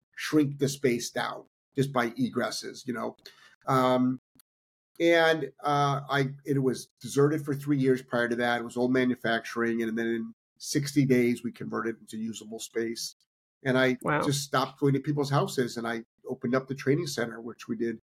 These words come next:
Speaker 1: board and train and one-on-ones, uh, there. And I was there for twelve years, um, until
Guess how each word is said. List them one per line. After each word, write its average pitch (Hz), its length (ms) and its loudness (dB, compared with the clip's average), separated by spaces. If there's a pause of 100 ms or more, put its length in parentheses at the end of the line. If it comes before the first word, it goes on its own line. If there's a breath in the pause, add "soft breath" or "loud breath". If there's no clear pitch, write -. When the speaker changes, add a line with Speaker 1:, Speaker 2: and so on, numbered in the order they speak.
(160)
Speaker 1:
board 120 160 0
and 123 100 0
train 120 560 0
and 110 220 -10
one-on-ones, 113 840 -4 (400)
uh, 123 240 -6
there. 135 460 2 (720)
And 127 80 0
I 123 40 2
was 117 120 0
there 135 140 6
for 131 100 -10
twelve - 320 -2
years, - 360 -14 (420)
um, 120 600 -2
until 120 640 0